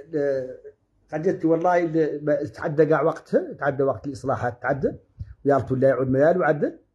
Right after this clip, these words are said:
يا غير بعد ضرك، إحنا ضرك. إصلاحات أولها تأمين البلد من مخاطر هذا النوع من الرواقيش. من مخاطر الغير، ومن مخاطر الاستهداف الخارجي.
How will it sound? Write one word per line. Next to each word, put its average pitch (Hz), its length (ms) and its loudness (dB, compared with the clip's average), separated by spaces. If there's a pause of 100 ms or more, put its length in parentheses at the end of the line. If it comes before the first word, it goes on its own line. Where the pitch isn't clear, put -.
يا 120 60 -8
غير 160 160 4
بعد 151 220 4
ضرك، 165 240 0
إحنا 180 220 0
ضرك. 214 280 0 (880)
إصلاحات 143 640 0 (160)
أولها 165 480 2 (680)
تأمين 147 340 2
البلد 139 420 2
من 127 160 0
مخاطر 143 580 -2 (720)
هذا 135 240 0
النوع 127 240 0
من 127 100 -2
الرواقيش. 107 580 -4 (1040)
من 139 140 4
مخاطر 147 640 0 (380)
الغير، 127 380 2
ومن 123 120 -2
مخاطر 139 460 -2
الاستهداف 127 640 -2
الخارجي. 113 560 -4